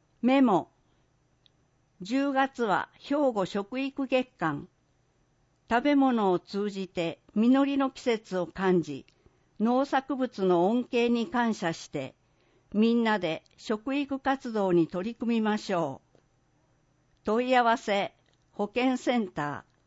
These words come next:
ー。電話、七六六の一千番。みんなで手話。栗。一、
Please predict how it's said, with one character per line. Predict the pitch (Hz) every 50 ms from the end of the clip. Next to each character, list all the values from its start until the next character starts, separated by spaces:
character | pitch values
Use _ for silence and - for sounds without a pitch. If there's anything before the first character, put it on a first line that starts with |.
| _ _ _ _ _ _ _ _ _ _ _ -
ー。 | 170
電 | 202 214 214 208 208 202
話、 | 185 180 175 165 - - _ _ _ _ -
七 | 196 214 233 247 262 262
六 | 269 269 269 - 226 208
六 | 190 175 - - 160 147
の | 135 135 - - -
一 | - 185 -
千 | - - - 226 220 220 214 208
番。 | 180 190 180 180 - - 185 - _ _ _ _ _ _ _ _ _ _ _ _ _ _ _ _ _ -
み | 202 233 247 269 269
ん | 277 285
な | 285 285 269
で | 247 220
手 | 202 - - 220 208
話。 | 190 151 120 - - _ _ _ _ _ _ _ _ _ _ _ _ _ _ _ _ _ _ _
栗。 | - - 208 214 208 233 240 - - _ _ _ _ _ _ _ _ _ _ _ _ _ _ _ _ _ _ _ _ _ _ _
一、 | 214 214 202 - - 240 247 233 -